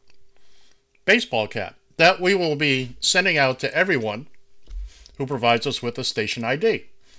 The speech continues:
Go to the website, radio T F I dot com. All the, everything we need you to do is there. Record a station I D, send it to us.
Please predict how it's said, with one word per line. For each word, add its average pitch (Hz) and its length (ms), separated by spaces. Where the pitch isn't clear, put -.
Go 95 100
to 110 80
the 160 80
website, 139 500
radio 110 300
T 131 180
F 139 160
I 113 140
dot 139 240
com. 120 340
All 123 520
the, 127 280
everything 135 340
we 139 100
need 131 220
you 139 80
to 123 60
do 120 200
is 143 120
there. 113 300
Record 147 340
a 185 40
station 160 340
I 139 100
D, 139 220
send 156 240
it 165 140
to 151 120
us. 196 240